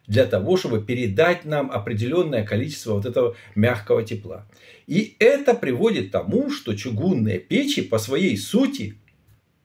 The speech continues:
не такой же прорывной материал. По цене они выходят дороже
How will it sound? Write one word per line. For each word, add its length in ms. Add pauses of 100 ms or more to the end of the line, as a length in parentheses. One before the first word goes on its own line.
(1900)
не 120
такой 420
же 140
прорывной 680
материал. 680 (1700)
По 140
цене 440
они 280
выходят 560
дороже 880